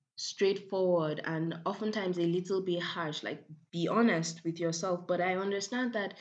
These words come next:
sometimes honesty and truth can be very painful. It can. I, I am not, I am not invalidating that in any way. The truth can be painful, but a moment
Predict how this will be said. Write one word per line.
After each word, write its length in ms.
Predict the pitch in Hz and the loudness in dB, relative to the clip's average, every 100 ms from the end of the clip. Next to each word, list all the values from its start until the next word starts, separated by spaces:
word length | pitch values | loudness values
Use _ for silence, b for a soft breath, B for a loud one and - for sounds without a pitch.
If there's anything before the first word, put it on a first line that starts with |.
| B B | B B
sometimes 480 | 214 214 247 269 240 | -2 0 0 0 0
honesty 460 | 226 226 226 233 | -2 -2 -2 -2
and 180 | 208 190 | -2 -2
truth 240 | 220 220 | -6 -8
can 160 | - 202 | -6 -4
be 120 | 196 185 | -6 -8
very 320 | 190 208 226 226 | -6 -2 0 -2
painful. 800 | - 196 202 196 - 170 151 - - | -2 -6 -4 -6 -12 -12 -12 -12 -8
It 220 | 180 - | -8 -6
can. 460 | - 226 208 160 147 b b b b | -4 -2 0 -2 -6 b b b b
I, 360 | 170 175 160 80 | -2 0 0 0
I 100 | 165 | -2
am 340 | 170 170 175 | -2 -2 -2
not, 260 | 196 202 202 - - _ _ _ _ | 0 -2 -4 -12 -20 _ _ _ _
I 80 | 165 | 0
am 180 | 175 175 | 2 2
not 300 | 185 196 - | 0 0 0
invalidating 840 | 170 160 160 156 151 160 165 175 170 | 0 2 2 0 2 0 -2 -2 0
that 240 | 160 160 | -2 -2
in 160 | 156 156 | -6 -4
any 280 | 170 170 175 | -2 -2 -2
way. 240 | 170 156 147 | -2 -2 -4
The 120 | 147 | -8
truth 280 | - 175 170 - - | -6 -6 -6 -14 -6
can 240 | 226 226 | 0 0
be 160 | 185 170 | 0 -6
painful, 640 | 170 175 180 170 160 - b b b b - | -4 -6 -6 -6 -8 -8 b b b b -2
but 320 | 185 180 - _ - | -2 -2 -8 _ -4
a 80 | 196 | 0
moment 720 | 208 233 233 233 233 233 | 4 6 6 6 4 2